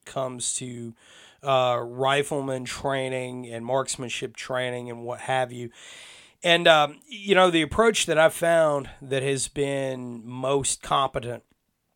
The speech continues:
in all of this, and by, by, uh, me saying most competent, I mean, I literally mean most success on the student's part, is them becoming incredibly relaxed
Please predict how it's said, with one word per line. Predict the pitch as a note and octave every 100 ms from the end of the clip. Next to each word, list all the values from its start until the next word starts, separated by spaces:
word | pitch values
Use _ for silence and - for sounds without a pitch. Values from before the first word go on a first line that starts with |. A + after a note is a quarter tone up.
| _ _ _ _ _ -
in | C#3+ C#3+ C3+
all | B2 C#3 C3+
of | A#2+
this, | A2+ A2 -
and | B2+
by, | C#3 C#3 C3+
by, | C3 C3 C3+ C3 B2 _ -
uh, | D#3+ C#3 C3
me | D3+
saying | - D#3+ C#3+
most | C#3+ C3
competent, | - C3+ C3 C3 B2
I | B2
mean, | B2+ A#2+
I | B2+
literally | B2 D#3 D#3+ C3+ C3
mean | C3 C3 A#2+
most | A#2+ B2+ - - -
success | A2+ - C#3+ B2+ A#2+ - _ - - _ -
on | D#3 D3 C#3+ B2
the |
student's | - - E3+ C#3+ B2+ -
part, | - B2 A#2 _ _ _ - - _ _ -
is | E3 D#3+ D#3 D3+ C#3+ A#2+ - - _ E4+ F4+ A#3+
them | C#3 B2+ E3+ G3 G3+ G3 E3
becoming | D3 D3+ D#3 E3+ E3+ D#3 D3+
incredibly | C3+ B2+ E3 D3+ C#3+ C#3+ C#3 C3 A#2+ A#2 _ _
relaxed | B2 B2 A#2+ F#2+ - - -